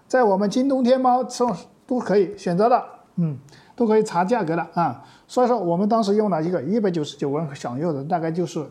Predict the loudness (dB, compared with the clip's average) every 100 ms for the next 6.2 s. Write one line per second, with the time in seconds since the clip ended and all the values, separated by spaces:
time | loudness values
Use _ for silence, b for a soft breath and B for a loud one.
0 | -10 -6 -4 -4 -6 -10 _ -10 -6 -4
1 | -6 -4 -2 -2 -2 0 0 0 0 0
2 | 0 -2 -2 -2 -2 -4 -6 -2 -2 -2
3 | -6 -8 -6 -4 -4 -2 0 0 0 -4
4 | -10 B B B B -4 -2 0 0 0
5 | 0 0 0 -2 -2 0 0 -2 -2 0
6 | 0